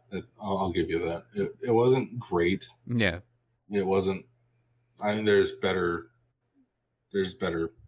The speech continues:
Speaker 1: ones,
Speaker 2: Uh, I,
Speaker 1: obviously, but
Speaker 2: y-, yeah, th-, there one hundred percent is. Uh, what's your favorite, out of curiosity, Worlds theme?
Speaker 1: Uh, I really like Phoenix.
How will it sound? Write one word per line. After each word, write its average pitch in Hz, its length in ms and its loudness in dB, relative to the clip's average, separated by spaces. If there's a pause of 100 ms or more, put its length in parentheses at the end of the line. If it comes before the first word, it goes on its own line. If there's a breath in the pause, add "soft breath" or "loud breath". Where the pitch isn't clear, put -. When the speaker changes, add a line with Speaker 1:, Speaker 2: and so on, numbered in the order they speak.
(240)
Speaker 1:
ones, - 460 -16 (120)
Speaker 2:
Uh, 110 60 -8 (180)
I, 104 240 6
Speaker 1:
obviously, 87 460 -4
but 92 100 -10
Speaker 2:
y-, 104 160 -8
yeah, 104 320 -2 (320)
th-, 104 200 0
there 101 200 2
one 95 200 0
hundred 98 240 -4
percent 95 340 -4
is. 92 300 -4 (440 soft breath)
Uh, 98 280 6
what's 147 200 0
your 131 140 0
favorite, 85 360 -4 (140)
out 90 120 -2
of 78 40 -10
curiosity, 82 640 -6
Worlds 95 340 -4
theme? 87 300 -6
Speaker 1:
Uh, 127 1040 -2 (840)
I - 60 -14
really 117 320 2
like 120 240 2
Phoenix. - 840 -6